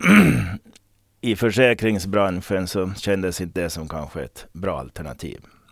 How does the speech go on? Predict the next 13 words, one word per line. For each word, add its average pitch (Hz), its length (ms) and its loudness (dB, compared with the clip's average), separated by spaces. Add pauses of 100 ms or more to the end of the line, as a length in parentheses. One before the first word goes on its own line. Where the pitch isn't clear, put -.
(1400)
Istället 127 520 4
har 123 100 4
vi 127 80 6
rustat 113 440 2
lite 107 280 2
i 104 140 2
taget 90 560 0
och 101 140 -4
försökt 90 280 -2
bygga 98 280 0
upp 87 260 -2
vårt 95 180 -2
hem 80 360 -4